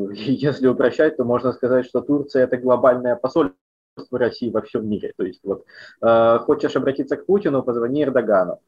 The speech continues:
Сейчас работает такая, м, весьма странная логика. И строительство газового хаба сюда же относится, и,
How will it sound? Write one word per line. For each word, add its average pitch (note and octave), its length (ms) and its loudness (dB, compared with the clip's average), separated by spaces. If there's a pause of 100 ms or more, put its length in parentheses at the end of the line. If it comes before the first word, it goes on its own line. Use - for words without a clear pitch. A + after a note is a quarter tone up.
(340)
Сейчас B2+ 220 0
работает B2+ 480 0
такая, G#2+ 580 2
м, F2+ 440 -12
весьма G#2+ 300 -4
странная G2+ 480 -2
логика. F#2+ 420 -2
И B2 60 0
строительство B2 520 -2
газового G2 460 0
хаба C#3 380 4
сюда A#2+ 320 -2
же A#2 100 -2
относится, - 600 -8
и, - 280 -10